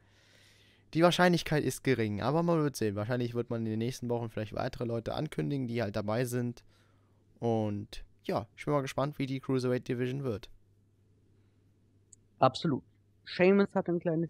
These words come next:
Speaker 2: Interview und hat ein bisschen darüber geredet, wie er gestern halt das erste Match der Best of Seven Series gewonnen hat und Match zwei gibt's nächste Woche. Und, ähm, Sheamus sagt, äh, Cesaro ist der Suicide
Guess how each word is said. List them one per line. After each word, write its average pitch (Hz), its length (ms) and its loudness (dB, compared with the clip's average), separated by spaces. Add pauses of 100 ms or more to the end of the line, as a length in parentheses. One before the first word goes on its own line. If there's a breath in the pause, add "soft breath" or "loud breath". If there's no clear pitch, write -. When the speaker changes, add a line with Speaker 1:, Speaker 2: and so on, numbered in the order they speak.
Speaker 2:
Interview 151 600 2
und 117 140 0
hat 107 220 -2
ein 107 60 -4
bisschen 113 220 -6
darüber 110 300 0
geredet, 113 440 0
wie 110 100 -2
er 110 80 0
gestern 110 380 -2
halt 110 160 -4
das 104 100 -16
erste 113 320 0
Match 113 200 0
der 110 60 -2
Best - 280 -4
of 117 80 -8
Seven 110 300 -2
Series - 300 -6
gewonnen 175 320 4
hat 139 220 4
und 98 380 -4 (340 soft breath)
Match - 300 2
zwei 123 220 6
gibt's 104 260 -2
nächste 170 360 0
Woche. 147 400 0 (1200)
Und, 117 680 4 (160)
ähm, 107 560 -2 (680)
Sheamus 135 480 6
sagt, 120 440 6
äh, 113 200 4
Cesaro 120 560 4
ist 113 180 2
der 117 100 4
Suicide 127 440 2